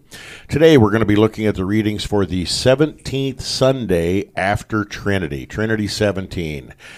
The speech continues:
The introit where we begin is a selected verses, and you really, really have to select verses from Psalm one nineteen because Psalm one nineteen is the longest chapter in all of Scripture.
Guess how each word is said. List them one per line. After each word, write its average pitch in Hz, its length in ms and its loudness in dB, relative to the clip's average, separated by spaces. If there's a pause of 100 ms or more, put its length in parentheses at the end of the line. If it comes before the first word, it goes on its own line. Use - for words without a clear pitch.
(260)
The 95 340 -2
introit 139 480 6
where 104 220 4
we 101 240 2
begin 117 520 0
is 104 640 4
a 92 160 2
selected 104 680 0
verses, 120 540 -2 (300)
and 101 100 -6
you 101 120 2
really, 113 380 4
really 110 340 4
have 104 240 0
to 87 120 -2
select 101 480 -2
verses 90 460 -6
from 92 240 -10
Psalm 101 300 0
one 95 220 0
nineteen 87 640 -6
because 85 300 -8
Psalm 98 260 -6
one 90 220 -6
nineteen 104 480 -6
is 78 160 -8
the 76 60 -10
longest 87 440 -8
chapter 95 560 -6 (380)
in 98 160 2
all 98 260 6
of 87 100 -2
Scripture. - 600 2